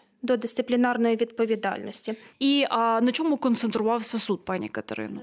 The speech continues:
Speaker 1: Е, суд, е, суд саме апеляційної інстанції концентрувався на дослідженні обставин, е, скоєння другої крадіжки, а саме акумуляторів. І саме неналежне оформлення документів як, е,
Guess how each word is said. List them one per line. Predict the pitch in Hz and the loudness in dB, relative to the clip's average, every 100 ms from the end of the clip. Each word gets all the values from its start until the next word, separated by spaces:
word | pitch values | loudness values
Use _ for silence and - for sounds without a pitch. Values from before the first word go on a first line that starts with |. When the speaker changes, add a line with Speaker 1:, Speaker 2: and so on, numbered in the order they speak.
| 247 | -12
Speaker 1:
Е, | 254 | -10
суд, | - - 370 370 | -4 2 2 4
е, | 285 262 254 247 240 | 0 2 2 4 0
суд | - 311 294 | 0 0 0
саме | - 277 262 | 0 0 0
апеляційної | 247 269 262 254 262 247 240 | 0 0 0 0 2 4 4
інстанції | 247 - 320 370 370 262 | 0 0 0 0 2 0
концентрувався | 247 247 254 254 254 262 294 311 262 | 2 0 2 0 2 0 0 0 0
на | 247 262 247 | 2 2 2
дослідженні | 240 254 277 254 269 254 | 0 -2 -4 -2 0 0
обставин, | 254 254 - - - 277 302 285 269 269 254 - - - | 0 -2 -4 -4 0 0 2 2 2 2 0 -12 -16 -8
е, | 233 254 | -2 -2
скоєння | - 285 294 277 269 269 254 - | 0 0 0 2 0 2 0 -2
другої | 220 277 254 226 | -2 0 2 2
крадіжки, | 214 226 220 262 330 - 254 | 0 -2 -2 0 0 0 0
а | 226 | -2
саме | - 254 254 247 | 0 0 2 0
акумуляторів. | 262 254 262 277 247 208 - - - - _ _ _ - - - - - - | -2 0 2 2 2 -2 -6 -12 -14 -18 _ _ _ -20 -20 -20 -20 -20 -6
І | 247 262 | 0 2
саме | 269 - 302 302 277 | 2 2 2 4 4
неналежне | 262 277 285 311 320 285 277 | 2 2 2 2 0 2 0
оформлення | - 262 - 269 262 240 233 226 226 220 - | 0 -4 0 0 2 2 2 2 0 0 -4
документів | 220 262 269 262 247 226 226 | -2 -2 2 2 2 0 -2
як, | 220 233 226 226 | -2 -2 -2 -2
е, | 233 | -2